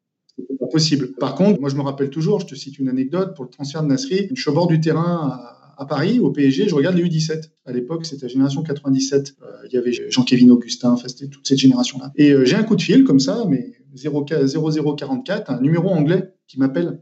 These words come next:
Et je sais pas qui c'était, je décroche, il pleuvait, je me rappelle, j'ai mon parapluie. Et c'était le Big Boss, directeur, euh, sportif, Mike Crick, qui m'appelle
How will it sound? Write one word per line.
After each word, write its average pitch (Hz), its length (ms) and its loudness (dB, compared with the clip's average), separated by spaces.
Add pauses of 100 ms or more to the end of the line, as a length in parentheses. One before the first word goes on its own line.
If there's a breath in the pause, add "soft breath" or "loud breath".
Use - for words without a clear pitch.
(120)
Et - 40 -20
je - 80 -8
sais 143 120 -10
pas 208 100 -2
qui 185 140 -6
c'était, 156 320 -2
je 135 80 -6
décroche, 175 440 -2
il 170 80 -6
pleuvait, 165 360 0
je 156 100 -4
me 123 60 -2
rappelle, 196 360 -12
j'ai 147 80 -10
mon 120 120 -14
parapluie. 165 380 -10
Et 170 60 0
c'était 160 300 2
le 185 100 6
Big - 220 2
Boss, 180 340 2
directeur, 156 640 -2
euh, 123 40 -2
sportif, - 460 -6
Mike 190 140 -4
Crick, 202 180 -6
qui - 80 -2
m'appelle 185 380 0